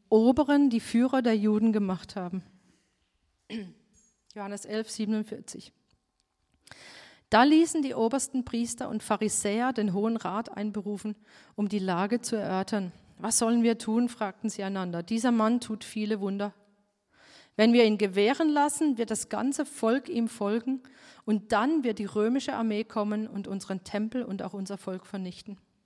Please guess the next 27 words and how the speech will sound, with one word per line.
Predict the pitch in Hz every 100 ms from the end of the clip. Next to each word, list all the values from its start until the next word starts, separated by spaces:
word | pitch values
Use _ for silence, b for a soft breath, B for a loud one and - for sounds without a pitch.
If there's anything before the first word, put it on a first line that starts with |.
| _ _ _ _ _ _ _ _ _ _ -
Einer | 214 247
von | 269 294
ihnen, | 277 285 277
Kaiphas, | - 220 233 254 254 - - B B B B
der | 220
in | 220
jenem | 220 214 262 254
Jahr | 202 214 233
hoher | 226 220
Priester | - 247 240 254
war, | 226 226 226
sagte, | 220 220 220 214 - b b b b b
"Begreift | 226 220 220 233 285 370 -
ihr | 294
denn | 262 254
nicht? | 214 190 - - _ - B B
Versteht | 269 254 294 285
ihr | 302
nicht, | 285 311 392 -
dass | 277
es | 269 -
besser | - 262 285 339 311
ist, | 302 - 240
wenn | 254
nur | 247 254 -
ein | 226 285 294 285
Mann | 254 254 294